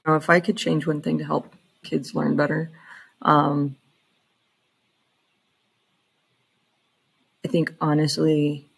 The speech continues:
I, I would like to see more parent involvement at the high school level.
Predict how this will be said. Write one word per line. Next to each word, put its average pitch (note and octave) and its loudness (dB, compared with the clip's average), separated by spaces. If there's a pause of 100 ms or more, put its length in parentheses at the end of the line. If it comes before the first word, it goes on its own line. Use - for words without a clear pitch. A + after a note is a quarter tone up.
(960)
I, D3 2 (240)
I D3+ -4
would - -6
like C#3+ -4 (560)
to - 0
see D#3 0
more D3+ -2
parent D3 -2
involvement C#3+ 0
at - -8
the - -8
high D#3+ -2
school - -6
level. - -10